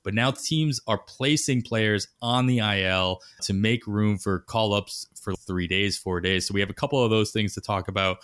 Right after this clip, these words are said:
And then we will get into, Dennis, what you attribute to your success, especially in our, in the On the Wire Listener League. So let's get into these news and notes. Kevin, I'm gonna start with you here in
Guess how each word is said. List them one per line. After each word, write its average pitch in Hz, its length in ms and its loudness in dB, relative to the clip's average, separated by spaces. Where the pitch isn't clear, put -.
And 101 160 0
then 98 200 2
we 107 120 2
will 107 160 2
get 101 280 -2
into, 98 580 -2
Dennis, 101 260 0
what 110 200 0
you 110 120 4
attribute 95 480 0
to - 120 -4
your 87 140 0
success, - 520 -4
especially 90 500 -4
in 87 100 -8
our, 87 360 -6
in 98 140 0
the 90 100 0
On 95 160 2
the 95 80 0
Wire 85 360 0
Listener 87 380 -2
League. 82 260 -10
So 87 260 -6
let's 113 160 0
get 131 240 -2
into 127 400 2
these 110 220 4
news 107 220 4
and 101 100 4
notes. - 440 0
Kevin, 110 260 0
I'm 104 60 0
gonna 104 100 2
start 107 280 2
with 101 180 -4
you 101 100 -2
here 98 440 0
in 104 280 0